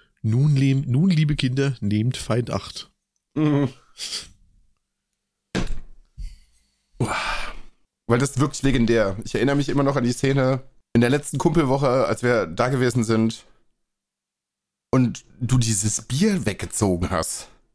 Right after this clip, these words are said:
Speaker 1: Den Doppelbock in zwei Minuten?
Speaker 2: Alter. Das war ja nicht nur einer, ich glaub, es war sogar mehrere, oder was? Das war wirklich so,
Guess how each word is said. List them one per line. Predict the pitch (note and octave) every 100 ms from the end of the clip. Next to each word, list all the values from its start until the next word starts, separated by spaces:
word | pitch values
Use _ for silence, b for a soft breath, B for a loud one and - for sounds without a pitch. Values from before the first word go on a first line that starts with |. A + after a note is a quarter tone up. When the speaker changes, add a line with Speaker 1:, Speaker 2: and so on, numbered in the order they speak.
| _ _ _ _ _ _ _
Speaker 1:
Den | B2 G2
Doppelbock | B2+ C3+ B2+ A#2+
in |
zwei | A2+ A#2+
Minuten? | A#2 C#3+ D3 - - A#2 - _ _ _ -
Speaker 2:
Alter. | C3 A#2 - B B B B B - _ _ _ _ _ _ -
Das | -
war | D#3
ja | D#3
nicht | D#3
nur | C#3 B2
einer, | F3 D3
ich | B2
glaub, | B2+
es | -
war | E3+
sogar | C3+ B2 B2+
mehrere, | B2 E3+ G#3 D3+ A2
oder | G2 F#2
was? | A#2+ - - _ _ _ _ _ _
Das | C#3 C3
war | C#3+ C#3+
wirklich | C#3+ E3 -
so, | C#3+ C3+